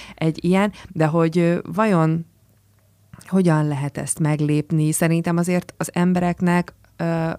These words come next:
tapasztalat alapján ugye vannak elképzeléseik, hogy mit nem kellene, hogy nem kellene. Ez a beszélgetés, én azt gondolom, hogy arra jó, hogy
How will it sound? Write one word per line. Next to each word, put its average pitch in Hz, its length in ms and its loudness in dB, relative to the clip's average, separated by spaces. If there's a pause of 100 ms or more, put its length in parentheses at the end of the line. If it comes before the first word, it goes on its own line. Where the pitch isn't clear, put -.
(120)
tapasztalat 147 640 -6
alapján 151 560 0
ugye 151 260 0
vannak 185 360 0
elképzeléseik, - 920 -6
hogy 147 140 -6
mit 151 180 -2
nem 156 160 -6
kellene, 151 340 -6
hogy 151 200 -8
nem 143 200 -4
kellene. 165 480 0 (840)
Ez 170 180 0
a 180 40 2
beszélgetés, 160 920 0 (160)
én 165 140 2
azt 170 160 4
gondolom, 156 340 2
hogy 156 160 0
arra 156 340 2
jó, 151 320 0
hogy 175 280 -4